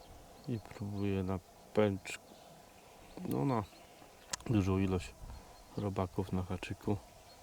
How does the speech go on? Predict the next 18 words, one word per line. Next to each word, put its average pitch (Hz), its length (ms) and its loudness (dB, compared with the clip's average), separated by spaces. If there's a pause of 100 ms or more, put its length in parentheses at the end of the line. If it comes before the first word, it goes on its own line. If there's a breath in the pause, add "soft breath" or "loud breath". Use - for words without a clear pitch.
(680)
bo 95 160 2
ewidentnie 95 600 2
wcześniej - 440 -2
na 92 100 2
żyłce, 95 380 0
jak 92 160 2
płotkę - 500 0
wyciągnąłem, 98 640 0 (880)
cały 95 300 2
przypon 95 460 0
był 98 120 2
w 92 80 -6
śluzie. 98 500 2 (1400)
Ewidentnie 98 680 2
widać, 92 300 2
że 95 80 -6
tutaj 95 380 -4 (960)
leszcze 98 540 2